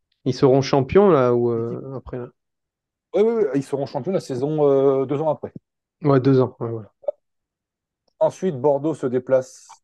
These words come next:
Speaker 2: euh, à Marseille. Donc, Marseille qui, pareil, est une équipe de haut classement. Euh, Bordeaux se proca-, se procurera deux grosses occasions par Kavenaghi,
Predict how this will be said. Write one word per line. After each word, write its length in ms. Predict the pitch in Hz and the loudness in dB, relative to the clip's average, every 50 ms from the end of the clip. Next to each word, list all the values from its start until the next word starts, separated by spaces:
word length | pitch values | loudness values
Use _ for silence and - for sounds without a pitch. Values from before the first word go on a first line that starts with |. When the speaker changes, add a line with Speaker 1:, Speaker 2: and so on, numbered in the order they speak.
| _ - | _ -6
Speaker 2:
euh, 260 | 113 113 107 107 104 98 | -4 -2 0 0 -2 -2
à 140 | - 101 110 | -4 -8 -6
Marseille. 640 | 113 113 107 107 - - - 127 139 170 202 214 | -6 -6 -6 -8 -10 -12 -8 -6 -2 0 -2 -2
Donc, 320 | 156 123 120 117 123 113 - _ - _ _ - _ - | -2 -6 -6 -6 -8 -8 -10 _ -20 _ _ -20 _ -14
Marseille 480 | 104 98 95 _ - - 110 113 117 | -14 -14 -14 _ -8 -6 -4 -4 -4
qui, 200 | - _ - 101 | -6 _ -16 -10
pareil, 400 | 90 - 104 95 101 107 113 110 | -4 -4 -2 0 0 0 0 -2
est 140 | 104 92 - | -4 -6 -8
une 60 | - 95 | -12 -14
équipe 240 | 90 _ - 95 90 | -14 _ -16 -16 -12
de 100 | 90 92 | -10 -10
haut 120 | 92 92 _ | -10 -10 _
classement. 420 | - - 95 - _ - 175 190 - _ _ _ _ _ _ _ _ _ - 165 143 _ _ _ _ - | -12 -12 -12 -12 _ -12 -12 -12 -12 _ _ _ _ _ _ _ _ _ -12 -12 -12 _ _ _ _ -8
Euh, 500 | - 101 104 104 104 104 104 107 107 104 | -4 -4 -2 0 2 2 4 4 4 2
Bordeaux 360 | 98 95 117 123 120 120 131 - | 0 0 0 0 0 0 -4 -6
se 60 | - | -4
proca-, 460 | - 127 113 - - 113 110 107 107 | -4 -6 -6 -4 -4 -4 -4 -4 -6
se 120 | - - 135 | -8 -8 -8
procurera 760 | 127 - 135 131 - - 131 123 98 104 113 117 110 110 107 _ _ _ - | -4 -4 -6 -6 -4 -6 -8 -6 -4 -4 -2 -2 -2 -4 -8 _ _ _ -20
deux 260 | 92 80 - 160 190 | -12 -4 2 2 2
grosses 340 | 160 127 117 139 139 113 135 | 2 0 -2 -2 -2 -2 -2
occasions 380 | 135 117 - 135 113 139 135 | -4 -4 -4 -4 -4 -4 -6
par 180 | 113 - 104 - | -6 -6 -8 -6
Kavenaghi, 760 | - - 113 101 110 104 107 104 95 95 113 135 165 185 202 | -4 -6 -4 -4 -4 -6 -6 -8 -8 -8 -8 -8 -8 -8 -10